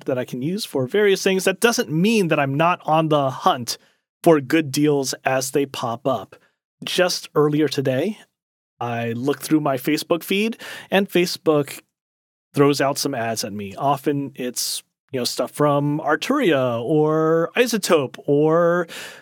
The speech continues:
uh, you know, some of these storefronts that actually sell licenses for these things. Well, I saw an ad earlier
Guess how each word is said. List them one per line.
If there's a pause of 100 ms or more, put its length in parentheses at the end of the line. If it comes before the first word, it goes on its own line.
(340)
uh, (120)
you
know,
some
of
these (140)
storefronts
that
actually
sell
licenses
for
these
things. (360)
Well,
I
saw
an
ad
earlier